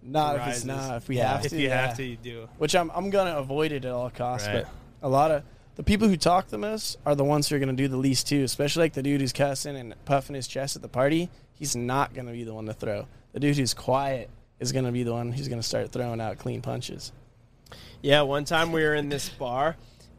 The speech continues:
Speaker 4: in, uh, <laughs> Michigan. We were up on a snowmobiling trip,
Speaker 3: <laughs> Dude.
Speaker 4: and Jake,
Speaker 1: Oh, you already know, yeah.
Speaker 4: Jake
Speaker 1: Laughing.
Speaker 4: was shit talking this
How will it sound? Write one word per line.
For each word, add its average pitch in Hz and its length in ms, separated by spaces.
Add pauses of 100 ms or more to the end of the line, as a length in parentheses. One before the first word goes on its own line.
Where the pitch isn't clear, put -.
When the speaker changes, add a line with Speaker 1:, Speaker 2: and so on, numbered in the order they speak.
Speaker 4:
in, 135 400
uh, 120 380 (480)
<laughs> 180 240
Michigan. 139 720
We 147 80
were 139 80
up 139 140
on 135 140
a 117 40
snowmobiling 135 680
trip, 175 380
Speaker 3:
<laughs> - 100
Dude. 143 180
Speaker 4:
and 147 280
Jake, 175 400
Speaker 1:
Oh, 135 40
you 139 60
already 123 160
know, 120 200
yeah. 117 280
Speaker 4:
Jake 175 340
Speaker 1:
Laughing. - 160
Speaker 4:
was 202 140
shit - 400
talking 196 480
this 156 240